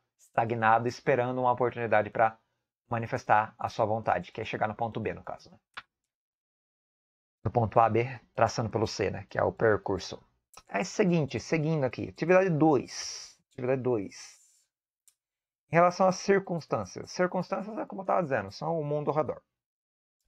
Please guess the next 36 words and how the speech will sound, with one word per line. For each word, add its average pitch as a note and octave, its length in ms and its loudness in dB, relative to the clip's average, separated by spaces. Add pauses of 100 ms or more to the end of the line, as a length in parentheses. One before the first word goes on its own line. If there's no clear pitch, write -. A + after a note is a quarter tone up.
(640)
Liberdade C#3+ 500 2
de C3+ 60 -8
escolha. G2 440 -8
<laughs> - 40 -18
É, D3 300 -6
bom A2 200 -6
texto, - 320 -10
bom G#2 220 -6
tema. G2 240 -4
Vamos F#2+ 160 -6
lá, F#2 80 -6
liberdade G#2 360 0
de - 40 -8
escolha. G2 220 -6
Vamos C#3 180 -2
ver, C3+ 120 -2
vamos F3+ 220 0
ler E3+ 160 4
só D3+ 140 0
o B2 40 2
texto C#3 260 -2
inicialmente, B2 520 -6 (540)
pra A#2 100 -2
ver A2+ 100 -4
se C#3 100 -6
ele A#2+ 100 0
tem A#2+ 140 2
alguma A#2 240 2
coerência A2 380 0
interna, A#2 320 2
ele G#2+ 100 -2
não G#2+ 100 -4
fala A2 220 4
muita A2 180 -2
abobrinha, G2 480 0
tá? B2 160 -8